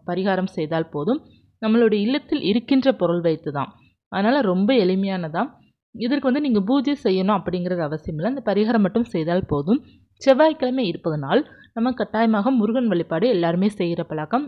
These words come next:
அனைவருக்கும் இருக்கும். அதனால நீங்க வந்து பூஜை செய்துட்டு இந்த பரிகாரத்தை செய்து கொள்ளலாம். ஒருவேளை உங்களால பூஜை அறைக்குள்ள போக முடியாத சூழ்நிலை இருக்கின்றது அப்படின்னா, நீங்க ஹால்ல உட்கார்ந்து இந்த பரிகாரத்தை செய்து கொள்ளலாம்.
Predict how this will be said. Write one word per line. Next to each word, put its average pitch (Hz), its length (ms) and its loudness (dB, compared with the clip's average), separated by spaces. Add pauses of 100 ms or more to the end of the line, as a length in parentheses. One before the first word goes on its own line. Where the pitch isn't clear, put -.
(100)
அனைவருக்கும் 170 600 0
இருக்கும். 147 380 -4 (500)
அதனால 269 420 2
நீங்க 220 200 0
வந்து 196 200 0 (100)
பூஜை 214 240 0
செய்துட்டு 180 420 -4
இந்த 302 200 -4
பரிகாரத்தை 151 440 -4
செய்து 147 280 -8
கொள்ளலாம். 143 320 -8 (520)
ஒருவேளை 269 360 2
உங்களால 208 340 2
பூஜை 226 240 0
அறைக்குள்ள 185 340 2
போக 226 260 0
முடியாத 196 320 0
சூழ்நிலை 175 480 -2
இருக்கின்றது 156 500 -6
அப்படின்னா, 147 400 -6 (500)
நீங்க 262 180 2
ஹால்ல 254 400 6
உட்கார்ந்து 208 400 2
இந்த 330 160 -2
பரிகாரத்தை 165 500 -4
செய்து 156 320 -6
கொள்ளலாம். 143 360 -8